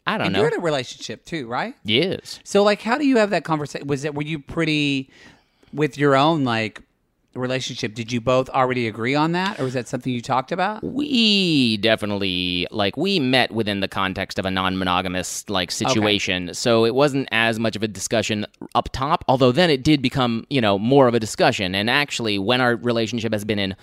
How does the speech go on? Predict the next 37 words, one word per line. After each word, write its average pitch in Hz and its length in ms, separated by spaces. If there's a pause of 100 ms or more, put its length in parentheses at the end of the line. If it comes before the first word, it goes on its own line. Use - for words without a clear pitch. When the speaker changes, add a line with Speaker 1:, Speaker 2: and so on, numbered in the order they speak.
(200)
Speaker 1:
like, 90 240
a 107 120
worse 131 260
position 107 420
in 104 80
terms 104 220
of 101 60
us 131 220
two, 92 360 (220)
it's 110 180
become 101 360
more 127 280
monogamous 90 760
at 104 160
those 120 180
moments 92 260
because 95 480
then, 113 440
like, 107 180
when, 104 140
when 117 240
we're, 127 240
when 123 320
we're, 151 160
when 127 180
we're 165 100
really 143 260
good, 131 380
when 113 140
we're 113 60
really 117 200
good 120 440
together, 127 460 (400)
it, 120 180 (100)
she's 120 280
not 110 160
as 92 240